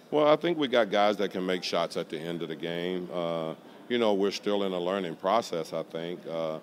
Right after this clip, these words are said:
that team's been together a long, long time, and, uh, you know, they know exactly where they're going at the end of the game,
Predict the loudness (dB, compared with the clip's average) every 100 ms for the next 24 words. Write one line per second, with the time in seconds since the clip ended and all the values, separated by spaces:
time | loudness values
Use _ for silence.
0 | -14 -12 -4 -2 0 0 0 -2 -2 2
1 | 2 2 2 2 2 0 -2 -2 -2 0
2 | 0 -4 -6 -6 -6 -6 -6 -4 -4 -8
3 | -14 -20 -20 -10 -6 -2 0 0 0 -2
4 | 0 0 0 0 -2 -2 -2 -4 -4 -6
5 | -8 -8 -6 -6 -6 -4 -2 0 -2 -2